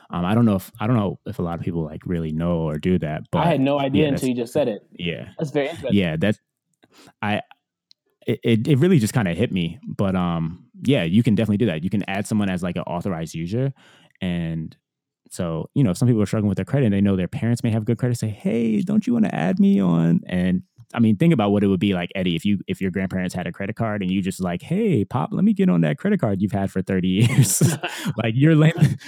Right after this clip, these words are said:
Speaker 1: your length of history is going to skyrocket.
Speaker 2: Right.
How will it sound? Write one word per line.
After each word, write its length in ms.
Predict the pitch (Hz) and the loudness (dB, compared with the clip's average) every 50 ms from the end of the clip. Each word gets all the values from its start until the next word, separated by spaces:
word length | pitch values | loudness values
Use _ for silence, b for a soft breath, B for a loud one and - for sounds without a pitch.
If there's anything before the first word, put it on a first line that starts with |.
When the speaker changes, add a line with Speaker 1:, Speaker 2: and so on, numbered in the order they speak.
| 233 B | -12 B
Speaker 1:
your 180 | 110 120 135 151 | 2 4 4 6
length 320 | 151 147 143 147 147 - - | 6 6 4 4 2 0 0
of 140 | 127 110 101 | -2 2 4
history 460 | 127 147 143 - - 113 110 107 107 | 4 4 2 2 0 0 0 0 0
is 100 | 101 95 | -2 -2
going 300 | 104 117 107 107 104 98 | 0 0 0 0 -2 -4
to 160 | - - 104 | -6 -8 -8
skyrocket. 680 | 95 - - - 110 107 113 104 90 73 76 - - - | -8 -8 -6 -4 -2 0 0 0 0 -2 -6 -8 -4 -2
Speaker 2:
Right. 480 | 262 - 185 143 - - 143 - - | 2 4 6 6 6 4 2 0 -2